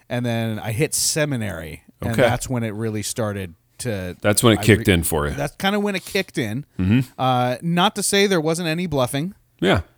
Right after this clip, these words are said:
Speaker 1: Uh, you know, th-, I think there's a large amount of bluffing in anything, but yeah,
Speaker 2: Mm-hmm.
Speaker 1: yeah, no, I think, I think, I think for the most part, I got my assignments done on time, and it was usually, like, it was usually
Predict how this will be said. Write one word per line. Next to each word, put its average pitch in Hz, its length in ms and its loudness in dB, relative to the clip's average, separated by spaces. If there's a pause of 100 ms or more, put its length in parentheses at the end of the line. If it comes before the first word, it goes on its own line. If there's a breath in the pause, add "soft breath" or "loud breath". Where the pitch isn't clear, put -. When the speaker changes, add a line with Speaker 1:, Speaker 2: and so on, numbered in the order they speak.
(100)
Speaker 1:
Uh, 123 380 -2
you 123 60 -2
know, 147 160 0
th-, - 200 -14
I 131 140 -2
think 135 140 -8
there's 131 180 -4
a 120 140 -2
large 117 320 -4
amount 123 200 -4
of 98 80 -8
bluffing 113 320 -4
in 107 60 -6
anything, 110 460 -6
but 147 120 -4
yeah, 190 220 2
Speaker 2:
Mm-hmm. 143 160 4
Speaker 1:
yeah, 156 160 0
no, 131 160 -2
I 127 80 0
think, 165 240 -6
I 135 80 -4
think, 170 320 -8
I 139 80 -2
think 151 180 -12
for 175 120 -6
the 160 60 -2
most 160 260 -2
part, 156 260 2 (400 soft breath)
I 156 80 2
got 196 180 0
my 190 140 0
assignments 175 460 0
done 156 180 -2
on 127 180 -4
time, 147 520 -4
and 139 120 -2
it 135 40 0
was 131 200 -2
usually, 139 480 -4
like, 107 440 -6 (680)
it 147 100 -2
was 131 220 -2
usually 127 760 -2